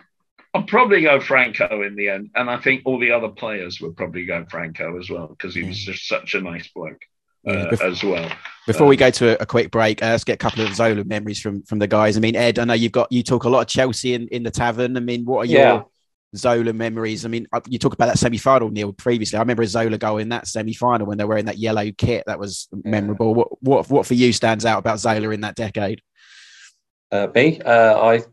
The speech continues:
Speaker 3: I just seem to recall, uh, as Neil was saying, the sort of how technical and how, how very good Zola was. There were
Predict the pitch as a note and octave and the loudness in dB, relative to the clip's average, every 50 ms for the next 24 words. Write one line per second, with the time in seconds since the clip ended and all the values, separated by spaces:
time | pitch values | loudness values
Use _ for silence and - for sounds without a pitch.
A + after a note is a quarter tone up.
0 | _ - - - A#2 A#2 A2+ - G#2+ - - A2 G#2 G#2 - G#2 F#2+ F#2+ - - | _ -14 -2 0 0 0 0 -2 -6 -6 -4 -4 -4 -4 -4 -4 -6 -6 -4 -2
1 | G#2+ G2+ G2 G2 F#2+ F#2 F#2 - - - F#2+ F#2+ F#2 F2+ G2 G#2 G#2 - - - | -2 0 0 0 -2 -4 -8 -8 -6 -4 -2 -2 -2 -2 -2 -4 -6 -8 -8 -10
2 | - - G2+ G2 F#2 - - - A2+ G2+ G2+ F#2+ F#2+ F2+ - - G2+ G2 F#2 F#2 | -6 -2 -2 -2 -2 -4 -6 -6 -2 -2 -2 -2 -2 -4 -2 0 0 0 0 -2
3 | F2+ F2+ - - - G2+ F#2+ F#2 F2+ - G2+ F#2+ F#2 F#2 - - - - - - | -4 -8 -6 -4 -2 -2 -2 -2 -2 0 0 0 0 0 -2 -4 -2 -2 -2 -2
4 | - - - F#2 F2+ F#2 F2+ F2+ F#2+ F#2+ F#2 F#2 F#2 F#2+ F#2+ F#2 F2+ - F#2+ F#2 | -6 -6 -2 0 0 0 0 -4 -4 -4 -4 -4 -4 -4 -4 -6 -2 0 0 0
5 | F#2 F#2 - F#2+ F2+ - - F#2+ F#2 F#2 F#2+ F#2 G2 F#2+ F#2 F#2 F#2+ G2 G2 G2+ | 0 0 -2 -4 -4 -2 -2 0 0 0 0 2 2 2 0 0 -2 -2 -2 0
6 | G2 G2 - - | -2 -2 -4 -6